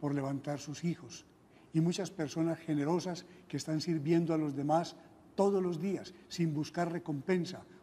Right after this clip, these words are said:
o mejor, gozando la recompensa de darse en el amor.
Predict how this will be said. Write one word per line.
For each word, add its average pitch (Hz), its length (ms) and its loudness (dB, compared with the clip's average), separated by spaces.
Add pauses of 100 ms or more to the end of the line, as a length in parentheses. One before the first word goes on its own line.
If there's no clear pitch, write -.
o 151 100 2
mejor, 185 440 2 (260)
gozando 165 800 2
la 147 120 0
recompensa 147 880 -4 (420)
de 135 120 -4
darse 151 580 -2
en 147 140 -4
el 135 140 -4
amor. 120 260 -10